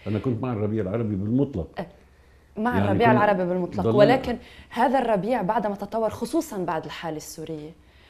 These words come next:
Speaker 2: شعرت
Speaker 1: هذا
Speaker 2: بأن
Speaker 1: بدي
Speaker 2: الموقف
Speaker 1: سو-،
Speaker 2: لم يعد واضحًا
Speaker 1: سوريا
Speaker 2: بالنسبة
Speaker 1: حاولوا يعملوا
Speaker 2: إليكم.
Speaker 1: حرب أهلية، ما كانش ربيع عربي.
Speaker 2: أ-، أما
Speaker 1: بي-،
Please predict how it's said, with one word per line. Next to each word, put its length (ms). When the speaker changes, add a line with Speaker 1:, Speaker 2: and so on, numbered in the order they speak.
Speaker 2:
شعرت 460
Speaker 1:
هذا 120
Speaker 2:
بأن 220
Speaker 1:
بدي 180
Speaker 2:
الموقف 520
Speaker 1:
سو-، 60
Speaker 2:
لم 200
يعد 320
واضحًا 260
Speaker 1:
سوريا 240
Speaker 2:
بالنسبة 120
Speaker 1:
حاولوا 220
يعملوا 180
Speaker 2:
إليكم. 160
Speaker 1:
حرب 100
أهلية، 260
ما 80
كانش 220
ربيع 220
عربي. 260
Speaker 2:
أ-، 20
أما 100
Speaker 1:
بي-، 60